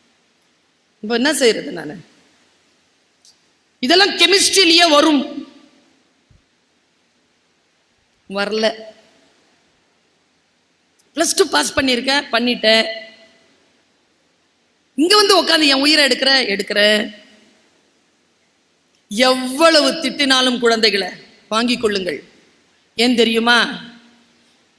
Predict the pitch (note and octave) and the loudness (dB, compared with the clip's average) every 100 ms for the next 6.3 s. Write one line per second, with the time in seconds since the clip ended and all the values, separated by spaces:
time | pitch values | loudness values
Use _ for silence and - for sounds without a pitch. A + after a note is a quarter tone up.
0 | _ _ F#3 G#3 B3 A#3 - - - A#3+ | _ _ -2 2 2 0 -6 -10 -2 0
1 | A3 A3 A#3+ A3 D#4 C#4 A3 B3 A#3 A3+ | 2 2 2 0 0 0 0 0 2 2
2 | A3 A3+ G#3+ G#3+ G#3+ G#3+ G3+ G#3 G3+ - | 0 -2 -2 -6 -4 -4 0 0 -2 -6
3 | - - A3+ A#3+ C4 B3+ C4 D#4+ C#4 A3+ | -16 -12 0 4 4 4 4 4 4 2
4 | - C4 C4+ B3+ A#3 - A#3+ C4 B3+ B3 | 0 0 2 2 0 -2 0 0 2 0
5 | A#3 - A#3+ A#3 C#4 A3 - A#3+ A#3 G3 | -2 -2 -2 0 0 -2 -4 -4 -4 -4
6 | F3+ F3 D3 | -4 -8 -10